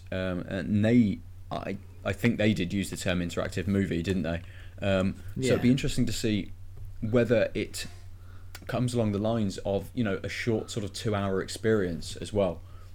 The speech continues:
Speaker 1: Whether, uh, you
Speaker 2: These,
Speaker 1: are
Speaker 2: um,
Speaker 1: essentially just watching continuous, um, you know, continuous videos that you are influencing.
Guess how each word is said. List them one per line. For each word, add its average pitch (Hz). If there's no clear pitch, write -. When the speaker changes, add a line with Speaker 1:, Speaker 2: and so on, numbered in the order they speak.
Speaker 1:
Whether, 98
uh, -
you 90
Speaker 2:
These, 202
Speaker 1:
are 180
Speaker 2:
um, 151
Speaker 1:
essentially 113
just -
watching 104
continuous, 107
um, 90
you 85
know, 90
continuous 117
videos 92
that 113
you 113
are 98
influencing. 98